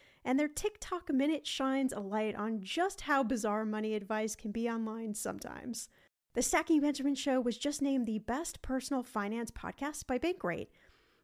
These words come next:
Here's what they said about it. Unlike other competitors hitting the airwaves, the team doesn't tote Stacking Benjamins as the be-all, end-all for lessons on money.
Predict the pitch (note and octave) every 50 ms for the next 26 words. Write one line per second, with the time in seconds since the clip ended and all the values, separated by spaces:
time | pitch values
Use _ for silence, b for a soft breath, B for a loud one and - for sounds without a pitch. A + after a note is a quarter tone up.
0 | _ - E4 F4 F4 F#4+ - E4+ D#4 - - C#4 A#3+ A3+ E3+ F#3 E3+ - - -
1 | - _ _ _ _ _ _ _ - C#4+ E4 F#4 F4+ - - C#4 C4+ C#4 C4+ C4+
2 | C4+ B3 - A#3 A3 A3+ G#3+ G#3 - G3+ G3+ - - A#3+ A#3+ A#3 A3+ G#3 - F#3+
3 | F#3+ F#3+ G3 G3 F#3+ F#3+ F#3+ F#3 - - - - _ _ _ _ _ - C#4 C#4
4 | - - F#4 G4 A4 A4 - D#4 D4+ D#4 D#4+ D4+ C#4 - - - - A3+ A3+ A3+
5 | - - - - - E3 - - A#3+ G#3+ G3+ G#3 G#3 G#3 G#3+ G#3 G#3+ G#3 G#3 G#3
6 | G3 G3+ G#3 A3 B3 G#3 F3 - F#3 F#3+ G#3 G3+ G3 G3+ F#3+ - G3 G3+ G#3 G#3+
7 | G3+ G3+ G3+ G3+ A3 - - - - - - _ - - C#4 D4+ D4+ E4 C#4 D4+
8 | D4 - - D#4+ D4 C#4 C4+ B3 A#3 G#3+ F#3+ F3+ E3+ D3 - G3 -